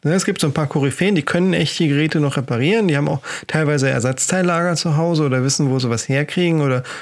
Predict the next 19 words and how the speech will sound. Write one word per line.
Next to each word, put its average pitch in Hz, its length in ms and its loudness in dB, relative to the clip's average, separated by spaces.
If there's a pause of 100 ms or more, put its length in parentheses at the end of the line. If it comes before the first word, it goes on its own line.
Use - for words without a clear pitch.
schlachten 156 500 0
irgendwelche 139 400 0
alten 160 380 0
Geräte, 185 440 0
die 160 180 -2
kap-, - 180 -4 (100)
sonst 156 280 0
irgendwie 175 220 0
kaputt 165 360 -4
sind, 170 260 0 (680)
um 151 160 2
dann, 143 420 2
ähm, 131 680 0
immer 151 260 0
wieder 139 180 0
auftretende 139 480 -2
Fehler 160 320 0
zu - 100 -4
reparieren. 120 580 0